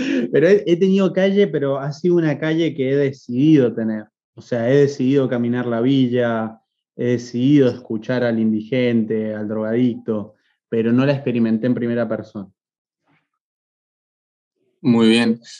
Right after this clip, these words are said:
Speaker 2: Y bueno, yo tenía una pregunta pensada que ya me lo respondiste, pero quiero que profundices, porque, o sea, vos, este,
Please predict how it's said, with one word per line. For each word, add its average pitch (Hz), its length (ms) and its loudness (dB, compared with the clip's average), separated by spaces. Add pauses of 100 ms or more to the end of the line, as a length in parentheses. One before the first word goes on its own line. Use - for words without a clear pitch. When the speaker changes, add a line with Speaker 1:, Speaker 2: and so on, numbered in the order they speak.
(100)
Speaker 2:
Y 143 120 6
bueno, 180 220 4
yo 202 140 0
tenía 233 220 4
una 214 180 2
pregunta 180 320 0
pensada 165 640 0
que 120 280 -2
ya 156 440 -6 (140)
me 127 140 2
lo 123 140 4
respondiste, 143 920 0
pero 127 260 0
quiero 156 200 -2
que 147 100 -4
profundices, 123 1040 0 (420)
porque, 160 480 2 (400)
o 135 80 -2
sea, 147 480 -4
vos, 190 640 -4
este, 123 720 0